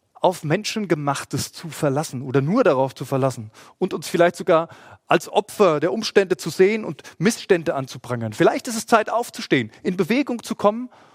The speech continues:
und dieser Situation der Welt mit der Dynamik Gottes zu begegnen.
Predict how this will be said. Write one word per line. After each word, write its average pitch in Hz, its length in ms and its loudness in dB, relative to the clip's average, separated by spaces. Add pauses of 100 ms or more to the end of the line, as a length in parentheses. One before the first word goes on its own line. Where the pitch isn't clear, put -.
(460)
und - 320 0
dieser 202 200 2
Situation 208 800 -2
der 175 160 2
Welt 202 340 2
mit 151 140 -4
der 165 100 4
Dynamik 165 600 -4
Gottes - 320 -8
zu 135 140 -12
begegnen. 117 440 -8